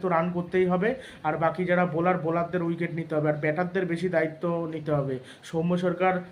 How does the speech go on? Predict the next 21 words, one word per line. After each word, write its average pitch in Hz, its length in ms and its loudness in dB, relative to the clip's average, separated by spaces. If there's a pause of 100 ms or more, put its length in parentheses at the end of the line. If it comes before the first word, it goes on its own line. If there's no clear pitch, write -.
(120)
আরও 170 220 4
যদি 180 260 0
শূন্য 175 380 0
করে 180 180 4
আমি 175 160 2
অবাক 170 280 4
হব 160 200 -2
না, 156 140 -2
তার 156 140 -2
কারণ 175 280 -2 (200)
সেই 185 220 2
একমাত্র 180 520 2
ফর্মে 160 280 -2
নেই। 147 160 -2
মানে 170 340 -2 (200)
কি 180 160 2
আর 165 140 2
বলবো 151 280 2
আর, 147 100 4 (140)
ফালতু, 175 320 2
একদম 165 280 -2